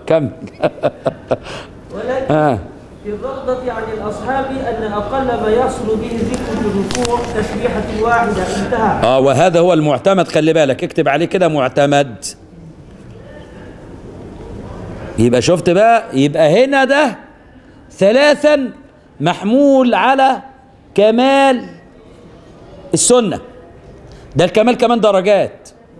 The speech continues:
Speaker 1: أذكر هنا إن الكمال درجات، يبدأ بثلاث وينتهي بأحد عشر. ها.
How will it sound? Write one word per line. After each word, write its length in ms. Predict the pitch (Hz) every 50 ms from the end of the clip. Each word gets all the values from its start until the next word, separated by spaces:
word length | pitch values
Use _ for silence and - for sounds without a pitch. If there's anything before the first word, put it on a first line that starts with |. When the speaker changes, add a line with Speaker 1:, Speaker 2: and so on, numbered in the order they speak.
| - - - - - -
Speaker 1:
أذكر 380 | 147 202 214 - - 196 165
هنا 240 | 175 214 214 202 196
إن 120 | 190 175 175
الكمال 360 | 156 - 180 160 202 208 190
درجات، 500 | 190 180 175 165 151 190 190 175 135 - - - - - - - -
يبدأ 380 | 147 190 226 208 170 185 214 202
بثلاث 560 | 175 185 170 - 202 196 208 233 247 254 240 - - - - - - -
وينتهي 540 | 151 170 190 190 185 - 233 233 214 214 208
بأحد 420 | 175 214 202 208 170 196 185 156
عشر. 360 | 160 160 180 - - 143 104 - - - - - - - - - - - - - - - - - - - - - - - - - - - - - - - - - - -
ها. 360 | 151 185 208 202 175 127 92